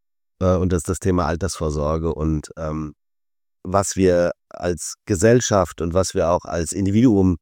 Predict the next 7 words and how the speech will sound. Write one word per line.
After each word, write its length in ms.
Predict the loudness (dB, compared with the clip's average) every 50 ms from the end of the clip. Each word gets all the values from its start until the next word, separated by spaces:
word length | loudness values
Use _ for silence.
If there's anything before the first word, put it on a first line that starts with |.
| _ _ _ _ _ _ _ -20
für 200 | -8 -4 -2 -2 0
die 200 | 0 -2 -2 -2
Altersvorsorge 840 | -2 -2 0 0 -2 -2 -2 -4 -4 -2 -2 -2 -2 -2 -4 -8 -6
tun 320 | -2 0 2 2 2 2 0 0
müssen 460 | 0 0 0 0 0 0 0 0 0 -2
und 300 | -4 -4 -4 -4 -6 -6
sollten. 580 | -4 0 0 2 2 0 0 2 2 2 2